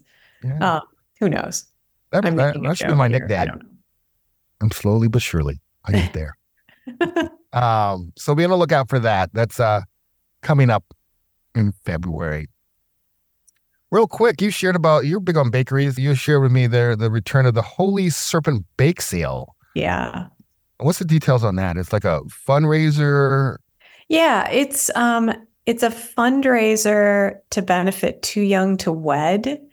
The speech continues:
Speaker 1: Hmm.
Speaker 2: Um, and th-, it's, it's held at this church, the Musa Church. I've never been to it in South Milwaukee, but I've heard it's a
Speaker 1: Mm.
Speaker 2: really beautiful church. I don't know.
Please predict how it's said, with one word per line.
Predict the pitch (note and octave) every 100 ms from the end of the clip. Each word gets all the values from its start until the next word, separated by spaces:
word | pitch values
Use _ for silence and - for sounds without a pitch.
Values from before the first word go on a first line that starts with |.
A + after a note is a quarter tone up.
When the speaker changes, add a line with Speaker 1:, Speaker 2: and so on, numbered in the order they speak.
| _ _ _ _ -
Speaker 1:
Hmm. |
Speaker 2:
Um, | G3 F#3+ F#3 F#3 F#3 - - _ _ _ _
and | G#3 G3 F#3+ F#3+ F#3+ F#3 F#3+ - _ _ _ _ _ _ -
th-, | G3+
it's, | - A3 G#3+ - A3+
it's | - A3
held | - A#3
at | C4 C4
this | F#3 -
church, | - - A3 A3+ - - - - - -
the | G3
Musa | F#3 G3 A3+ A3+ G3
Church. | - F3+ F3 E3+
I've | -
never | G#3 G#3+
been | F3+ G3
to | G#3 F#3
it | E3+
in | E3+
South | E3+ E3+ F3
Milwaukee, | E3+ E3 F3+ F#3
but | D#3+
I've | D#3
heard | G#3
it's | G#3+
a | F3
Speaker 1:
Mm. | F3 A2+
Speaker 2:
really | F#3 F#3
beautiful | F3 - -
church. | - F3+ F#3 -
I | B3+
don't | E3 D#3
know. | -